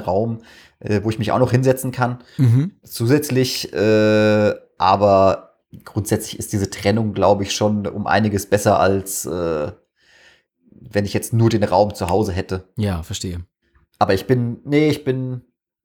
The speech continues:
Speaker 1: ich bin ein bisschen frustriert natürlich, was, äh, Bezahlung anbelangt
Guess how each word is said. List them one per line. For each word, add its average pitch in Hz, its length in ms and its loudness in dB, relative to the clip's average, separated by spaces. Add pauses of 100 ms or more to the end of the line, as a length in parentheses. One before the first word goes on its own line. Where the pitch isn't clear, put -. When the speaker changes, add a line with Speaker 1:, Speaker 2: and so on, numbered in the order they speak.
(1160)
Speaker 1:
ich - 200 -10
bin 214 140 4
ein 240 100 -6
bisschen 196 260 0
frustriert 220 540 -8
natürlich, 202 500 -4
was, - 400 -6
äh, 139 380 -8
Bezahlung 135 520 0
anbelangt 151 640 -2